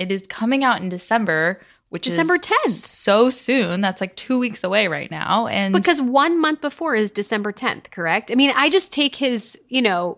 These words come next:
Speaker 2: I, I feel like Omid wouldn't have dropped that there if it wasn't confirmed.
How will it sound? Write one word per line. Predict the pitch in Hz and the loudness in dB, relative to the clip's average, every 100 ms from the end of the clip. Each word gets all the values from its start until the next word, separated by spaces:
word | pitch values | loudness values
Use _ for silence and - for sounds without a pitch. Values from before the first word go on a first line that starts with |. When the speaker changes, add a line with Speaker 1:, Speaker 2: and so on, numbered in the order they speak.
| _ _ _ - | _ _ _ -4
Speaker 2:
I, | 220 214 | -4 -2
I | 220 | -2
feel | 226 233 | 2 0
like | 202 | 2
Omid | 208 208 196 | 2 2 2
wouldn't | 202 | -2
have | 180 165 | -2 -4
dropped | 190 202 - | 0 0 0
that | 151 - | -6 -4
there | 151 | -8
if | 160 170 | -6 -10
it | 160 | -8
wasn't | 156 147 131 - _ _ _ _ | -8 -6 -10 -12 _ _ _ _
confirmed. | - 165 156 - - | -18 -12 -12 -14 -20